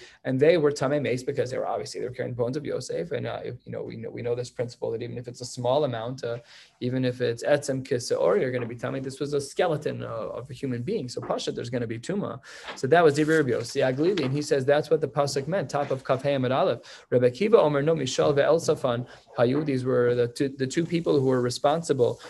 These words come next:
Shehu, Shehayu Oskin ben Nadav ve'Avihu, who were taking care of Nadav and Avihu. So then there, that's why they were tummy. That's what the pasuk is speaking about. So says the Brisa. Hold on one second.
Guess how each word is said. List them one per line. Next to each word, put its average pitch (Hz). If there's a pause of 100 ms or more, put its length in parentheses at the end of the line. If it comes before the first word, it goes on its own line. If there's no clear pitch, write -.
Shehu, 131
Shehayu 131
Oskin 151
ben 131
Nadav 139
ve'Avihu, 135
who 123
were 127
taking 143
care 139
of 135
Nadav 139
and 127
Avihu. 127 (240)
So 127
then 123
there, 143
that's 151
why 139
they 139
were 135
tummy. 123
That's 127
what 139
the 143
pasuk 120
is 139
speaking 214
about. 113
So -
says 147
the 131
Brisa. 151
Hold 147
on 135
one 120
second. 113